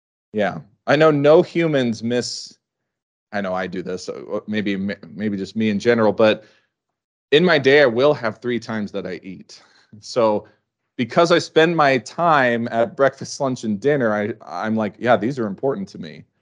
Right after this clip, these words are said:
But what about my holy hour? Is that something that I negotiate? Like, well, as a priest, I, I really should be doing a holy hour every day. Do I negotiate with that one? Do I skip it some days?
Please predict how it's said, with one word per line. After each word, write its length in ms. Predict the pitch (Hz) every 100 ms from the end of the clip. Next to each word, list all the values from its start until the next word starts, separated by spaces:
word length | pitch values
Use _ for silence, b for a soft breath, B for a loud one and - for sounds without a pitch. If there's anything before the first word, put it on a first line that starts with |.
| _ _ _ _ _ _ _ _
But 60 | 113
what 140 | 131
about 180 | 127 127
my 140 | 123
holy 440 | 113 165 185 175 120
hour? 460 | 101 90 85 - _ _
Is 80 | 113
that 120 | 113
something 320 | - 127 127
that 120 | 117
I 80 | 113
negotiate? 1080 | 110 98 107 113 131 - 143 139 151 160 -
Like, 240 | 107 101 117
well, 160 | 131
as 200 | 127 127
a 60 | 107
priest, 400 | - 107 92 -
I, 300 | 95 92 92 -
I 260 | 92 95 90 90 - _ -
really 420 | 104 123 120 107
should 220 | 98 110
be 80 | 104
doing 240 | 101 101
a 40 | 95
holy 280 | 113 107 104
hour 180 | 98
every 180 | 98 95
day. 260 | 95 101 95 _ _ _ _ _ -
Do 100 | 107
I 40 |
negotiate 600 | 98 90 98 - 127 131
with 140 | 135
that 200 | 143 143
one? 440 | 143 160 175 202 190 _
Do 120 | 98
I 40 | 95
skip 360 | - - 143
it 100 | 127
some 240 | - 151 156
days? 680 | 147 151 180 240 - -